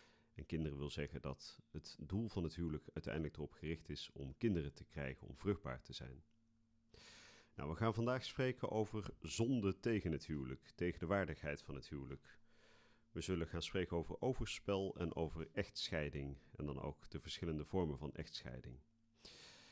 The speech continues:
Maar voordat we dat gaan doen, zullen we zoals gebruikelijk ook vandaag weer beginnen met een kort gebed. En daarna ga ik met u behandelen de nummers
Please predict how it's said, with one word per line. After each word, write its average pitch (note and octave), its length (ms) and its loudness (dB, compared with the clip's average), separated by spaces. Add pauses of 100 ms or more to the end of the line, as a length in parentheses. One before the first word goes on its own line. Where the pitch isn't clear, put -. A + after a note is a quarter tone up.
(720)
Maar F#2+ 80 0
voordat C3+ 300 8
we C3 60 4
dat A#2 100 6
gaan G#2 180 4
doen, B2+ 320 6
zullen G#2 240 2
we F#2+ 60 4
zoals F#2+ 260 2
gebruikelijk F2 520 -2
ook E2 180 2
vandaag E2 300 2
weer D#2+ 180 2
beginnen F2+ 280 2
met D#2+ 340 0
een E2 60 -6
kort D#2 220 -2
gebed. - 540 0
En D#2+ 100 0
daarna D#2+ 260 2
ga D#2 120 -6
ik C2 80 -8
met D2+ 160 -4
u D2+ 80 -4
behandelen E2 420 -2
de D2 80 -4
nummers C#2+ 340 -2